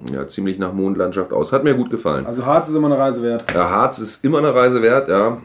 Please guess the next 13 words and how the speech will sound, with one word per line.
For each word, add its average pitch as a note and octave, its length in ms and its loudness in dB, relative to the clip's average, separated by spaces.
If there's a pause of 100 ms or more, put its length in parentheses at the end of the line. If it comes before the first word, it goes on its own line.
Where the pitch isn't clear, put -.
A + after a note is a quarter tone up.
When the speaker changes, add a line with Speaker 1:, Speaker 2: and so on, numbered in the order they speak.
(300)
Speaker 1:
Also, G2 280 4
Speaker 2:
Aber F#3 480 4
ein D3+ 200 -2
kleiner D#3 300 0
Tipp. G3 160 0
Speaker 1:
Wobei B2+ 280 6
ich F#3+ 60 -4
muss F3 120 -4
sagen, D3 320 0
ja, - 260 -2
äh, - 220 -6
Speaker 2:
Sorry, C#3 280 -2
ja. C#3 120 -10